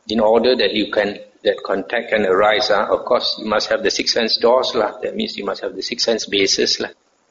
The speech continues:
And once there is contact at the six sense bases, huh, then, uh, feeling arises. Lah. Hmm. "Venerable Sir, who feels?" "Not a valid question," the Blessed One replied.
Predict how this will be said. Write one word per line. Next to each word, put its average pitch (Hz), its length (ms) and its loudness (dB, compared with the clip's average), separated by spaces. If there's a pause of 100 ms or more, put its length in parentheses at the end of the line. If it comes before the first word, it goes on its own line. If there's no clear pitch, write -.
(140)
And 113 140 6
once 117 220 4
there 110 140 4
is 95 120 2
contact 101 480 0
at 104 100 2
the 98 80 4
six - 240 0
sense 104 220 0
bases, 95 580 2
huh, 98 140 -2 (480)
then, 104 320 2
uh, 95 200 -6
feeling 113 440 4
arises. 92 640 2
Lah. 92 100 -8 (260)
Hmm. - 160 -16 (1200)
"Venerable 127 240 4
Sir, 120 500 4
who 139 240 0
feels?" 120 580 0 (680)
"Not 139 260 0
a 107 40 2
valid 113 360 2
question," - 580 2 (120)
the - 100 -10
Blessed 98 400 0
One 95 180 2
replied. 87 460 -2